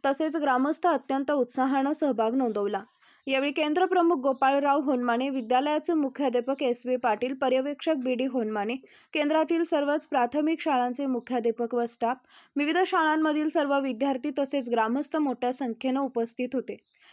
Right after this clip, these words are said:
या योग प्रसंगी विद्यार्थ्यांना योग गुरु म्हणून विद्यालयातील शिक्षक जी व्ही घुगे यांनी मोलाचं मार्गदर्शन केले. सी डी शिंगाडे यांनी मुलांच्या बैठक व्यवस्थेचं व्यवस्थापन पाहिले, तर सूत्रसंचालन राहुल कुंभार यांनी केले.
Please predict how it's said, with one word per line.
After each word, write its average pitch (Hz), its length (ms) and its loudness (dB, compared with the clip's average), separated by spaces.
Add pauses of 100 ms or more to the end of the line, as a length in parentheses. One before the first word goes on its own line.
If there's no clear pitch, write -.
(140)
या 277 100 0
योग 294 240 2
प्रसंगी 359 500 2
विद्यार्थ्यांना 302 680 0
योग 262 280 2
गुरु 294 220 0
म्हणून 311 300 2
विद्यालयातील 269 680 0
शिक्षक 285 340 -4 (100)
जी 254 120 0
व्ही 247 140 -4
घुगे 247 360 -2
यांनी 233 300 -2 (320)
मोलाचं 277 460 2
मार्गदर्शन 233 760 0
केले. 208 240 -4 (380)
सी 311 120 2
डी 294 140 0
शिंगाडे 269 460 2
यांनी 311 260 2
मुलांच्या 269 460 0
बैठक 240 460 -2
व्यवस्थेचं 254 580 0
व्यवस्थापन 262 680 -2
पाहिले, 240 460 -2 (340)
तर 269 80 0
सूत्रसंचालन 302 880 0
राहुल 262 320 0
कुंभार 254 420 -2
यांनी 240 380 -4 (100)
केले. 208 240 -2